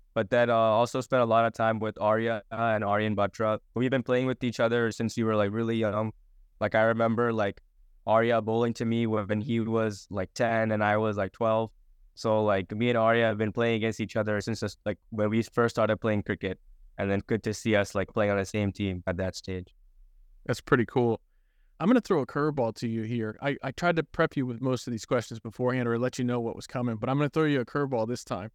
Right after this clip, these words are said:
Speaker 2: Is there a young player in your mind who's the n-, next wave for the U nineteen, who's maybe fifteen years old now, maybe sixteen, something like that, maybe even thirteen? Is there a really young player that really stands out in your mind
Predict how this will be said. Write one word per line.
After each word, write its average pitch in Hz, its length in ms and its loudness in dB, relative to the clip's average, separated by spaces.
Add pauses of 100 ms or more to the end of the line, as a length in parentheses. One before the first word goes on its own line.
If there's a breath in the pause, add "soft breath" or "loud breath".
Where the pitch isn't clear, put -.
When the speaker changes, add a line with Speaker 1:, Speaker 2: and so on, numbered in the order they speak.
(920)
Speaker 2:
Is 143 140 -8
there 285 180 2
a 247 80 4
young 175 380 2
player 165 360 0
in 131 140 -4
your 147 160 0
mind 131 380 -4 (260)
who's 147 240 -2
the 139 100 -4
n-, 135 140 -4 (160)
next 160 380 0
wave 139 340 -2
for - 140 -6
the 120 100 -4
U 123 140 -4
nineteen, 117 500 -4 (380)
who's 139 280 -2 (380)
maybe 160 220 2
fifteen 156 560 0
years 143 200 0
old 139 220 0
now, 135 220 -2
maybe 135 240 -4
sixteen, 135 560 -4
something 139 280 -4
like 131 200 -2
that, 139 100 -6
maybe 156 220 0
even 170 160 -2
thirteen? 143 420 -2 (340)
Is - 80 -12
there 220 140 4
a 160 140 0
really 175 360 0
young 160 360 2
player 135 360 -2
that 117 220 -10
really 147 240 -2
stands 143 420 -4
out 135 140 0
in 113 60 -8
your 123 180 -4
mind 123 480 -4